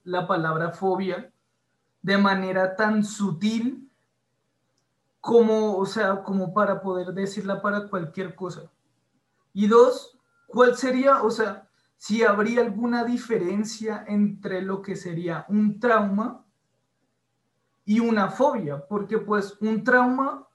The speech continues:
según lo que, lo que nos, nos has dado a entender, un trauma es un miedo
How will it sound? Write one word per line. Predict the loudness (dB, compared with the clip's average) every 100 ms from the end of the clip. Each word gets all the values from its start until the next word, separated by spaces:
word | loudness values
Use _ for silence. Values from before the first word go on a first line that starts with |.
| _ _ _
según | 2 4 4 4 4
lo | 4
que, | 2 -6 -6
lo | -4 -4 -4
que | -10
nos, | -12 -10 -8 -8 -8 -12 _
nos | -10 -8 -6
has | -6 -4
dado | -4 -2
a |
entender, | -2 0 0 -2 -4
un | 0 0
trauma | 2 2 0 -2
es | -6 -12 _ _ _ _ _
un | 0 2 4
miedo | 4 4 2 2 0 -4